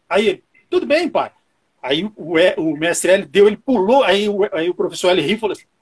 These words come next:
"Esse é meu filho, esse é o meu garoto." Tem alguma, alguma história assim com você que ele fez algum teste? Deixa eu ver se esse meu filho é,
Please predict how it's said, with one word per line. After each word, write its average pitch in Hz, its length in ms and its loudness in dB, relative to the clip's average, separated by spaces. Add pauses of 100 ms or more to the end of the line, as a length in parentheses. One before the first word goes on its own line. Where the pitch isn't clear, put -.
"Esse 359 440 2
é 320 60 0
meu 294 160 0
filho, 220 360 0
esse 285 300 0
é 285 40 -2
o 233 60 -4
meu 240 140 -2
garoto." 208 480 2
Tem 277 100 0
alguma, 285 380 2 (280)
alguma 208 340 2
história 220 320 4
assim 220 180 -2
com 196 80 -8
você 202 260 2
que 214 100 0
ele 196 240 0 (200)
fez 208 160 4
algum 196 240 2
teste? 214 480 -2
Deixa 269 220 -6
eu 233 40 -6
ver 208 140 -2
se 214 100 -6
esse 196 140 -8
meu 180 140 0
filho 196 260 -4
é, 147 240 -4